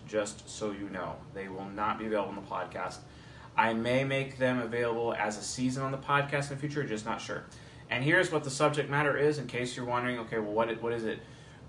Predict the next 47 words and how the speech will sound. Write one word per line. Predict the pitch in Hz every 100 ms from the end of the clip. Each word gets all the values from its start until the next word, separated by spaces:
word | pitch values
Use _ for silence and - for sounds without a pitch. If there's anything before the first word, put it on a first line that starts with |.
| - - - - 113
We | 113
did | 139 156 147
the | 127
cognitive | - 131 143 139 127
transitions, | 127 117 104 110 123 143 143 143 127
uh, | - 113 107
video, | 107 123 135 135
and | 127
we | 113
used | 123 123
the | 104
E | 123 123
S | -
T | 131 127
P | 127
as | 120
the | 123
example. | 107 107 110 113 123
I'm | 113
gonna | 123 135
be | 127
doing | 127 113
cognitive | - 120 120 120
transitions | - 117 107 110 107 110 107
for | - 117
every | 123 117
single | 113 120 107
one | 104 110
of | 104
the | 104
sixteen | 113 107 110 107
types, | - 107 107
and | 104
then | 107
it's |
going | 110 113
to | 110
be | 113
the | 113 107
first | - 117 113 - 113
lecture | 110 -
series | 107 - 104 104 104 - - - -
that | 110
will | 110
be | 110
made | 113 113
available | 107 104 110 107 101